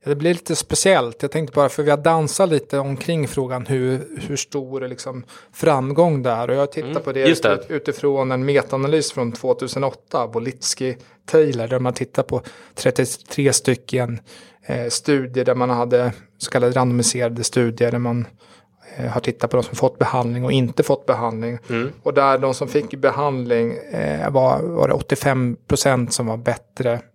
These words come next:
Speaker 1: blev bättre jämfört med den kontrollgruppen som inte fick behandling. Så
Speaker 2: Vad
Speaker 1: det
Speaker 2: var det
Speaker 1: ändå
Speaker 2: för, hur lång var behandlingen? Minns du det?
Speaker 1: Eh, det kommer jag inte ihåg faktiskt.
Speaker 2: Men det är ett par veckor brukar det vara, va? Eller?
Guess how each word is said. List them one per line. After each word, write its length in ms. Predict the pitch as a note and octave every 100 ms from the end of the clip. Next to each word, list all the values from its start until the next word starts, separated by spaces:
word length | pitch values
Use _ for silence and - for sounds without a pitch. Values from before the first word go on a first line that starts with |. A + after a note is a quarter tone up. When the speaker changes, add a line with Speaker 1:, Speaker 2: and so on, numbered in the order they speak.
| _ -
Speaker 1:
blev 160 | B2+
bättre 360 | C3 B2 - A#2+
jämfört 380 | A#2+ A#2 B2+ A#2
med 100 | A2+
den 140 | A#2
kontrollgruppen 880 | - C3+ C#3 B2+ A#2 C3 C3 - -
som 100 | B2
inte 220 | A#2+ -
fick 180 | - -
behandling. 560 | A#2 B2+ - - C#3+ - - - - - -
Så 120 | A2+
Speaker 2:
Vad 100 | A#2
Speaker 1:
det 40 |
Speaker 2:
var 100 | A#2
det 60 | A2+
Speaker 1:
ändå 60 |
Speaker 2:
för, 420 | A2+ G#2+ G#2+ A2+ A2+
hur 120 | A2
lång 400 | A2 G2+ G2+ G#2+
var 300 | G#2 G#2+ G2+ A2 A2
behandlingen? 340 | A2+ A2 A2 - _ -
Minns 180 | B2+ A2
du 80 | A2
det? 360 | - _ -
Speaker 1:
Eh, 180 | B2+ C3
det 140 | C#3+
kommer 220 | C#3 C3 C3
jag 60 |
inte 120 | B2
ihåg 220 | B2+ C3 A#2+
faktiskt. 380 | - - D#3
Speaker 2:
Men 80 | A#2+
det 60 | A#2
är 40 |
ett 60 | C3+
par 80 | A2+
veckor 280 | A2 -
brukar 240 | G#2+ G#2 G#2+
det 60 |
vara, 120 | G#2+ G#2+
va? 100 | G#2+
Eller? 220 | G#2+